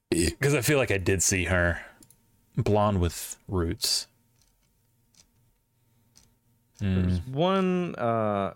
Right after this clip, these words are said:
Speaker 1: Maybe I dreamed it.
Speaker 2: in that one, uh, Summery?
Speaker 1: It's not Summery, no.
Speaker 2: Oh, okay.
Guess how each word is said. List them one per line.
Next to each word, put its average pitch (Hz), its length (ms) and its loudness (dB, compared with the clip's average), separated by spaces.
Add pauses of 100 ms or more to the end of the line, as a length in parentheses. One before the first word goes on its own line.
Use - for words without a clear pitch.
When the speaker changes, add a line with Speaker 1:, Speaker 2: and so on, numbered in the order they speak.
(100)
Speaker 1:
Maybe 101 200 2
I 87 60 2
dreamed 87 280 -6
it. 127 100 0
Speaker 2:
in 120 280 -4 (840)
that 135 200 -2
one, 147 200 -2
uh, 120 180 -2
Summery? 151 600 -8 (260)
Speaker 1:
It's 131 160 0
not 113 180 0
Summery, 85 460 0
no. 85 260 0
Speaker 2:
Oh, - 40 -8
okay. 87 220 -8